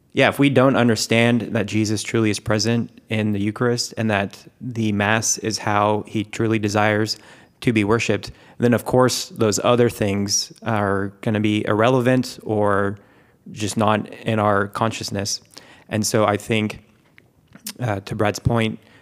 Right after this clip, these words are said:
that we really need to come to a deeper understanding and appreciation of what the Mass is. Otherwise, it's just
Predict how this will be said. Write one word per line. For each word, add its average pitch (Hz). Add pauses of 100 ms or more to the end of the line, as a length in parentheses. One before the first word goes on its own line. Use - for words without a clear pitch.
(200)
that 107
we 113
really 113
need 107
to 117
come 113
to 107
a 104
deeper 117
understanding 110
and 104
appreciation 113
of 110
what 110
the 104
Mass 104
is. 117 (640)
Otherwise, 104
it's 110
just -